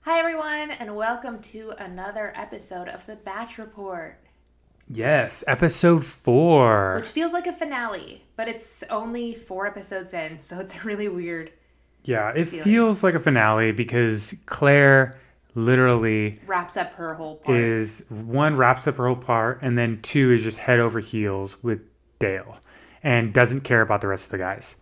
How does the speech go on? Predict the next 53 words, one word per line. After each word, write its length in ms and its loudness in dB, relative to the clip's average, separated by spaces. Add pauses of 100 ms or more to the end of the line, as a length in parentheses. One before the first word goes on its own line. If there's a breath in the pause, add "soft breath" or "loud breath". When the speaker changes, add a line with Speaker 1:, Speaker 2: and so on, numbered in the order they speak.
(100)
Speaker 1:
Which 200 -6
is 100 -8
basically 460 -8
where 180 -8
we 100 -10
start, 420 -8
is 160 -16
Chris 240 -12
showing 300 -8
up 220 -4
and 140 -16
being 160 -12
like, 260 -10
"Let's 200 -8
have 120 -6
a 40 -10
chat. 400 -8
Like, 160 -14
where's 220 -12
your 100 -10
hat 200 -10
at?" 300 -12 (400 soft breath)
And 140 -8
she's 200 -10
like, 280 -8 (260 soft breath)
"I 120 -6
am 100 -2
just 300 -10
so 400 -2
head 180 -8
over 200 -8
heels 320 -12
for 140 -16
Dale." 400 -6
And, 140 -6
like, 200 -2 (440 soft breath)
Chris 220 -2
Harrison 280 4
has 160 0
no 160 -2
poker 320 -8
face, 320 -12
right? 320 -8
So, 200 -2
like, 340 -6 (760)
as 140 -4
she's 140 -8
having 200 -4
this 120 -12
conversation, 520 -10
he's 120 -12
just 180 -14
like, 300 -8